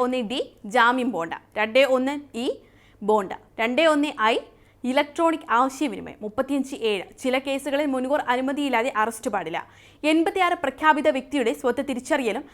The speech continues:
അറ്റാച്ച്മെന്റും. നൂറ്റിയഞ്ച് ഓഡിയോ വീഡിയോ ഇലക്ട്രോണിക് മാർഗങ്ങളിലൂടെ തിരയലിന്റെയും പിടിച്ചെടുക്കലിന്റെയും റെക്കോർഡിംഗ്. നൂറ്റിയേഴ് വസ്തുവിന്റെ അറ്റാച്ച്മെന്റ്, കണ്ടുകെട്ടൽ അല്ലെങ്കിൽ പുനഃസ്ഥാപിക്കൽ. നൂറ്റിയെഴുപത്തിരണ്ട് പോലീസിന്റെ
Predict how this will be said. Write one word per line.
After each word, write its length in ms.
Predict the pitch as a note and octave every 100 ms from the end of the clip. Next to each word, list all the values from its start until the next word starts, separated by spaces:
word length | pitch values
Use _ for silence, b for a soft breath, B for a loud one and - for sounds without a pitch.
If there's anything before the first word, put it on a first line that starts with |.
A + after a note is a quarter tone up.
| B G#3+
അറ്റാച്ച്മെന്റും. 520 | G#3 B3 B3 F#3+ - - C#4+
നൂറ്റിയഞ്ച് 580 | F4+ F4+ F#4 B3 G#3+ F#3+ -
ഓഡിയോ 240 | B3 C#4+ F4+ E4
വീഡിയോ 160 | D#4+ C#4
ഇലക്ട്രോണിക് 460 | C4+ C#4 D#4+ D#4+ C#4
മാർഗങ്ങളിലൂടെ 480 | C4+ C#4 C#4+ A3 B3+
തിരയലിന്റെയും 540 | A#3+ B3 D#4 C4+ A#3+ B3
പിടിച്ചെടുക്കലിന്റെയും 760 | A3 - D4 - D4 A3+ A#3 - - G#3
റെക്കോർഡിംഗ്. 420 | G#3 G3 - - -
നൂറ്റിയേഴ് 540 | G#3+ G#3+ B3 A#3 A#3+ A4 B B B3
വസ്തുവിന്റെ 440 | C4 C4 D#4 D4 A3+
അറ്റാച്ച്മെന്റ്, 520 | A3+ C#4 C#4 - D#3 -
കണ്ടുകെട്ടൽ 460 | A3+ B3 C4+ C4+ D4 A#3
അല്ലെങ്കിൽ 260 | A#3 A#3 D#4 C4
പുനഃസ്ഥാപിക്കൽ. 580 | A3 - A#3 F3 E3 - b b C#4+
നൂറ്റിയെഴുപത്തിരണ്ട് 680 | E4+ E4+ F4+ E4 D4 A#3+ A#3
പോലീസിന്റെ 440 | C4 C#4 C#4+ D#4